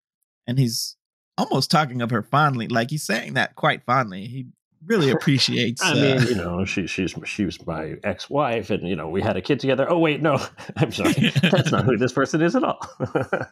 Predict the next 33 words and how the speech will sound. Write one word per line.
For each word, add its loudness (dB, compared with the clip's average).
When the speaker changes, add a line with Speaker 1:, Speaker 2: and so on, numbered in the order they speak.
Speaker 1:
They, 4
uh, 6
walk 2
up -4
to 0
Rossi, 2
who's 2
by 2
the -4
body, 2
and -2
he -2
says, -2
"Well, 2
six -2
murders 2
in, 2
and 2
he's 0
finally 2
communicating 2
with -6
us." 0
And -12
he -16
holds -6
up -2
the, 2
uh, 2
tarot 4
card 2
in -14
a -20